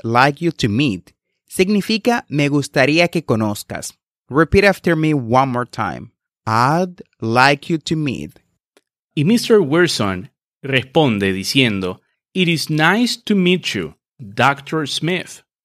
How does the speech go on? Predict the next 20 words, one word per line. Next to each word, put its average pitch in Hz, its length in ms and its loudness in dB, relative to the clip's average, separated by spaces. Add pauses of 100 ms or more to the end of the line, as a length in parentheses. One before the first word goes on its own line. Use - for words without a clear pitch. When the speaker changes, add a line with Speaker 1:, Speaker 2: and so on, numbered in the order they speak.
(140)
Speaker 2:
Repita 196 480 2
después 123 460 0
de 101 100 -2
mí. 85 220 -6 (340)
"It 160 160 4
is 151 220 -2
nice 170 520 0
to 233 100 2
meet 190 400 2
you, 80 240 -6 (340)
Doctor 127 680 0
Smith." 110 540 -4 (340)
"It 135 160 2
is 117 240 0
nice 131 540 0
to 220 100 0
meet 190 360 4
you, 107 260 -4 (180)
Doctor 123 800 0 (300)
Smith." - 680 -6